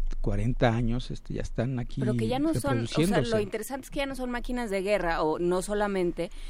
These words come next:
Speaker 2: sino ya en este caso concreto estamos hablando de máquinas administrativas.
Speaker 1: Es
Speaker 2: ¿Quiere
Speaker 1: correcto.
Speaker 2: decir que hemos perdido la confianza en los burócratas? Que, que preferimos no lidiar con un burócrata, sino con una máquina?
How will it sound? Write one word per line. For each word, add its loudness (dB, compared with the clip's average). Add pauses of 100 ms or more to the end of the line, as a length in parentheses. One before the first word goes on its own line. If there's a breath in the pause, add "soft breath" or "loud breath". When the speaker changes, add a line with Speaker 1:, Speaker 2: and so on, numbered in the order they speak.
(160 loud breath)
Speaker 2:
sino 0
ya 4
en 2
este -2
caso -2
concreto 0
estamos -2
hablando 2
de -2
máquinas -2
administrativas. 2
Speaker 1:
Es -12
Speaker 2:
¿Quiere 2
Speaker 1:
correcto. 4 (100)
Speaker 2:
decir 0 (440 loud breath)
que 4
hemos 0
perdido 2
la 2
confianza -4
en -2
los -2
burócratas? -8 (1300)
Que, 2
que -2
preferimos 0
no -2
lidiar -2
con -4
un 0
burócrata, -6
sino -6
con -8
una -2
máquina? -6